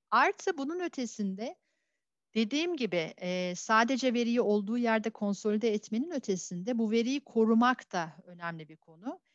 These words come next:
Gerektiği noktada getirdiği basit mimariyle beraber bunu farklı noktalarda, cloud'da olsun ya da farklı bir data center olsun,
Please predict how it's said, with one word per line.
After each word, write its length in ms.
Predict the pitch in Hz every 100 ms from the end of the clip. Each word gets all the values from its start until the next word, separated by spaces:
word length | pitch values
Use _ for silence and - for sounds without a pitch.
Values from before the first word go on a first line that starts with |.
| _ -
Gerektiği 440 | 214 247 - 330
noktada 380 | 285 226 202 185
getirdiği 540 | 185 196 240 214 247
basit 340 | 214 - 285 247
mimariyle 640 | 233 226 233 277 285 196
beraber 560 | 175 165 165 - 370 - _ _
bunu 200 | 233 285
farklı 500 | 277 233 220 - 294
noktalarda, 680 | 262 202 - 170 160 151 220 -
cloud'da 420 | 202 202 208 202
olsun 400 | 220 170 160 -
ya 120 | 190
da 60 | 185
farklı 640 | 190 202 - _ - 208
bir 120 | 185
data 260 | 180 175 180
center 420 | - 170 160 -
olsun, 340 | 160 156 -